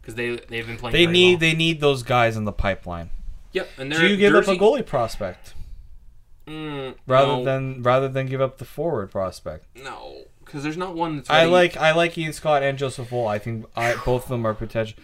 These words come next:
Speaker 1: There's not one that can slot in that's going to help
Speaker 2: We'll give
Speaker 1: Carolina
Speaker 2: him Mi-,
Speaker 1: right
Speaker 2: we'll
Speaker 1: away.
Speaker 2: give him Michael Hutchinson. <laughs>
Speaker 1: Sure. If that'll get the deal done. If that's what seals it for you.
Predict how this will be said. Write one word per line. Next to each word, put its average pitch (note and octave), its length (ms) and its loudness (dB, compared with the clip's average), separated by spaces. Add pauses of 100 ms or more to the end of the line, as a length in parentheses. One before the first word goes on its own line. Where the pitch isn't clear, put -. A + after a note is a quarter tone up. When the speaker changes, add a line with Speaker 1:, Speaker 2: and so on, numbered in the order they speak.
Speaker 1:
There's - 220 -2
not F#3+ 280 -4
one E3 240 -6
that C#3 160 -8
can C3+ 180 -12
slot B2 400 -6
in A2+ 180 -12
that's A2+ 140 -18
going A#2 180 -12
to A2 60 -10
help A2+ 200 -12 (200)
Speaker 2:
We'll E3+ 160 6
give G3+ 140 6
Speaker 1:
Carolina G#3 160 10
Speaker 2:
him F3+ 60 4
Mi-, E3 80 10
Speaker 1:
right C#3+ 100 2
Speaker 2:
we'll E3 100 6
Speaker 1:
away. E3 80 4
Speaker 2:
give F3+ 140 6
him D#3+ 140 2
Michael D3+ 300 4
Hutchinson. G#2+ 540 -4 (580)
<laughs> - 100 -4 (1120)
Speaker 1:
Sure. - 180 -18 (800)
If B2+ 120 -12
that'll C3 180 -4
get D3 120 -2
the D3 60 -10
deal C3+ 220 -2
done. A2+ 280 -12
If C3+ 100 -12
that's D3 180 0
what E3+ 140 0
seals E3+ 260 4
it C#3+ 100 -6
for A#2+ 180 -6
you. B2 100 -6